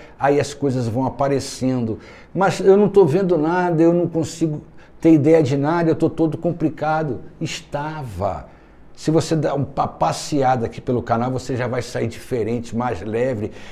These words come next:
mais leve, e perceber que você vai estar se tornando livre. Por que livre? Porque você entendeu que os seus pensamentos te trouxeram até aqui. A parte boa é que a gente tá junto. A partir de agora, o Carlos vai te orientar a como você pensar para conquistar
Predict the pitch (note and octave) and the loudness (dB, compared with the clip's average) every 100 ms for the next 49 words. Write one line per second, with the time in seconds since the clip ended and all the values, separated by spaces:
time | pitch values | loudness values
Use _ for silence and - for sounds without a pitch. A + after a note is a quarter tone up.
0 | - - A#2+ B2+ F#2+ A#2 B2+ C#3+ G2+ C3 | -18 -10 -2 0 0 4 4 4 2 -2
1 | D3+ F3 E3+ E3+ D3 C#3 D#3+ D#3+ D#3 - | 2 4 4 2 4 4 2 0 -2 -2
2 | D#3+ D3 D3 - C#3+ B2+ D#3 - A#2 C3+ | -2 -2 -4 -6 -6 -6 -4 -2 0 0
3 | E3 E3+ D#3 D3+ E3 A#2+ - B2 F#2 - | 0 2 2 2 2 0 -2 -2 -4 -10
4 | - - E3 - D#3 C#3+ C#3 A2+ F#2+ G2+ | -6 0 0 2 2 4 2 2 -2 -8
5 | - - - C#3 - C3 A#2+ - - B2+ | -14 -8 -4 -4 0 0 0 -2 0 2
6 | B2 G3+ F#3 G#3+ F#3 C#3 C#3 D3+ E3+ - | 4 2 4 4 6 4 4 4 2 -2
7 | - - - B2+ - F3+ - - F3 - | -16 -10 -4 -2 4 6 4 0 -4 -2
8 | D3 C3 D3+ - E3 D#3 D3 - C#3+ C#3 | 0 0 -2 -4 -4 -2 -2 0 0 0
9 | C#3 C3+ D3 D#3 C#3 B2 A2+ - - - | -2 -2 -2 -2 -4 -4 -4 -16 -20 -20
10 | - - A2+ - A2+ - B2 A#2+ A#2+ A2+ | -20 -12 -6 -2 -2 -2 0 0 -2 -4
11 | A#2+ - C#3+ C#3 G#2+ A2+ - G2 - - | -6 -6 -4 -4 -2 -4 -6 -12 -16 -20
12 | - - - - - B2+ - - F3+ A3 | -20 -20 -4 -2 0 0 0 -2 2 4
13 | G3 D#3 D3+ D3 - E3 - B2+ A#2+ B2 | 4 4 2 0 -4 -4 0 2 2 0
14 | B2+ B2+ - A#2+ A#2+ F3+ G3+ D#3+ D3 - | -4 -4 -2 0 0 -2 -6 -8 -8 -8
15 | C#3+ - B2 A2 A2+ - B2 D3 E3 - | -10 -4 -2 -2 -4 -6 -4 -4 -6 -6
16 | C#3 C#3+ C3+ - C3 B2 A#2+ - A#2+ A2+ | -8 -6 -8 -6 -8 -6 -10 -6 -4 -4
17 | - | -6